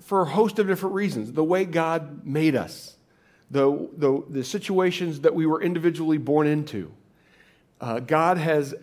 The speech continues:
given us each different abilities and different resources, and we should steward those resou-, resources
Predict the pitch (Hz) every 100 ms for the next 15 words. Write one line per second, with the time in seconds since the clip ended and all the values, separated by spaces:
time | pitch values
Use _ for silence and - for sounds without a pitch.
0 | 135 160 160 135 131 160 170 - 170 151
1 | 123 107 175 190 190 196 165 - 131 151
2 | 160 139 147 151 135 117 113 - 110 123
3 | - _ _ _ _ _ - 139 143 123
4 | 143 185 - 196 143 - - 190 202 202
5 | 170 170 160 151 151 151 - 143 - 135
6 | 165 170 139 131 131 143 127